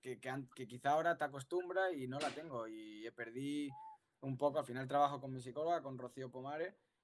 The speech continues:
y me faltaba, yo siempre le decía que me faltaba esa ilusión, ¿no? Y creo que yéndome a estos cambios y meterme, con perdón en la palabra, esa, ese fango, esa picardía y todo el mundo es otro rollo,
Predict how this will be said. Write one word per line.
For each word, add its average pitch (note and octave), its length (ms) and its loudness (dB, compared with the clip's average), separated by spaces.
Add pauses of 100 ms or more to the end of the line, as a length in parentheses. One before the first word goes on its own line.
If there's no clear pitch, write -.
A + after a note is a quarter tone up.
y B2 260 -2
me B2 120 -8
faltaba, B2 380 -4
yo C#3 120 -8
siempre C#3+ 220 -8
le C#3+ 40 -4
decía D3 160 -4
que D3+ 80 -2
me C#3 60 -6
faltaba B2+ 340 -2
esa C3 160 -4
ilusión, B2 440 -4
¿no? D3 180 -12 (260)
Y B2+ 100 -6
creo C#3 300 2
que D3 340 0
yéndome C#3+ 680 -4
a C3+ 80 -2
estos C3 260 -4
cambios E3 460 0 (640)
y B2+ 400 -2
meterme, C3+ 640 -2
con B2 180 -2
perdón B2+ 340 0
en A#2+ 60 0
la A#2 100 2
palabra, C3 400 2
esa, C3 280 -2 (500)
ese B2+ 260 -2
fango, C3+ 880 2 (140)
esa B2 240 -4
picardía C3 680 -2
y B2+ 60 2 (180)
todo B2+ 240 -2
el B2 80 0
mundo C#3 420 0
es B2+ 320 -4
otro C3 300 -6
rollo, C#3 400 -2